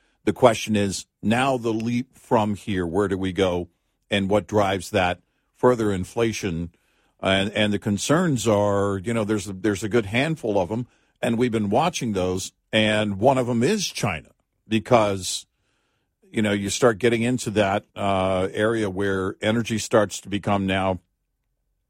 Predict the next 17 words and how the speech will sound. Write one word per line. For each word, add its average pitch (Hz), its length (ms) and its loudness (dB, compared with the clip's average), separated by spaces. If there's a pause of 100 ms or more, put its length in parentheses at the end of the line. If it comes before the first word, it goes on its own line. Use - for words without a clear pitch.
this, 101 300 -2
this 101 280 -4
huge 113 360 -2
demand 107 560 -2
for - 180 -8
energy 92 520 -2 (380)
starts - 520 2
to 101 160 -8
drive 98 800 0 (120)
oil 104 280 4
prices 92 520 -4
up. 85 220 -2 (880)
Uh, 90 680 2
we're 92 180 -8
gonna 98 180 -2
see 107 240 -2
that, 95 320 0